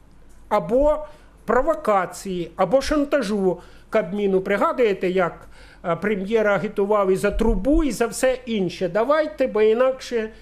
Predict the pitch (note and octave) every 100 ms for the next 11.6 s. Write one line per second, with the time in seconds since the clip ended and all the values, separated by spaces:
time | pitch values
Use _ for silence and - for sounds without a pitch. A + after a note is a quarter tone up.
0 | - - G3+ G3 A#3 G3 G#3+ G3+ D3+ C3+
1 | - - - - - - A#3 B3+ C#4 C#4+
2 | C#4 C4+ - A3+ A3+ B3 B3 A#3+ D#4+ D#4+
3 | C#4 A#3+ G#3+ F3+ F#3 G#3 A#3+ C4+ B3 G3+
4 | E3 F#3 C4+ - B3 A3 G#3 F#3+ E3+ -
5 | - G#3+ E3+ E3 D#3+ - - - A3 G3+
6 | G3 - B3 - F#3+ F#3+ G3 G3 F#3+ F3
7 | F#3 G3+ - B3+ B3+ B3 A3+ A#3+ A3+ A3
8 | A3+ G#3 A3 A#3 A#3 A3 F#3+ F#3+ F#3 A3+
9 | A3 G3+ G#3 F#3 G#3+ A#3 G#3 G3 F3 E3+
10 | G3+ A3+ A3+ E3+ F3+ F3 G3+ F#3 E3+ E3
11 | E3 F3+ D#3 C#3 B2